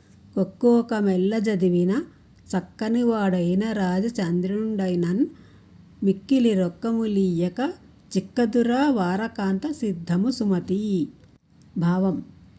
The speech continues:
విలయాలు పుష్కలముగా ధనమీయకున్నా ఎంతగా రతిశాస్త్రము చదివినవాడైనను అందగాడైనను గొప్ప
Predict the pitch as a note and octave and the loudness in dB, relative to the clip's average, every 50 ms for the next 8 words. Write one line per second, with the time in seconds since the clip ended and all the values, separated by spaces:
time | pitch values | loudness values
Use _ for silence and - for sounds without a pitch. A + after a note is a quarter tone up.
0 | - - - - - - - - - - E3+ E3 F3 F#3 G#3 A3 A3+ A3 G#3+ G#3 | -20 -20 -20 -20 -20 -20 -20 -16 -8 -4 -2 0 0 0 2 0 0 0 0 0
1 | G#3 B3+ F4 - - - - - - - - - - - - F3 - - - A3 | 0 -2 -2 -4 -10 -18 -20 -20 -20 -20 -20 -20 -10 -8 -8 -8 -6 -6 -4 -2
2 | G#3+ G#3+ G#3 G3+ G3 F#3 G#3 A3 C#4+ F#4 - - - - - - - E3+ F3 F3+ | 0 0 0 0 0 0 0 0 -2 -2 -6 -12 -20 -18 -10 -4 -2 0 2 4
3 | F#3+ G3+ G#3 G3+ G3 G3 F#3+ G3 F#3+ F#3 F3+ F3 F3+ G3+ C#4 F4 - - - - | 4 4 2 2 0 0 0 0 0 0 0 0 0 0 -2 -4 -6 -12 -20 -20
4 | - - - - - - - F3 F3 E3+ E3+ F#3 G#3 G3+ A3 G#3+ G3+ F#3+ F3 F3 | -20 -20 -20 -20 -18 -8 -4 -2 -2 0 0 -2 -2 -2 0 0 0 0 -2 0
5 | G#3 F#3 - G#3+ G3+ F#3 F#3 - G3+ F#3+ F#3+ F#3 A3 D4 - - - - - - | -2 -2 0 2 0 0 0 0 0 2 2 2 0 0 -4 -6 -12 -20 -10 -4
6 | - F3+ E3 F3+ F#3 G3 G3+ G3+ G3 F#3+ F#3 F3+ E3+ F3 E3+ E3+ E3+ E3+ F3+ G3 | -2 -2 0 2 2 2 4 2 2 2 0 0 0 0 0 0 0 0 0 0
7 | D4+ - - - - - - - - - - - - - - - - - E3+ F3 | -2 -4 -6 -12 -20 -20 -20 -20 -20 -20 -20 -20 -20 -20 -20 -18 -12 -6 -4 -2
8 | F3+ F3+ G3+ G#3 G#3+ G3+ F#3+ F#3 F#3 F3+ F3+ F3+ F3 G3+ C4+ F4+ - - - - | 0 0 0 0 0 0 2 2 2 2 2 2 2 0 0 -2 -4 -8 -16 -18
9 | - - - - - - - - F3+ F3+ E3+ - - | -18 -18 -18 -18 -18 -16 -12 -8 -8 -8 -8 -6 -6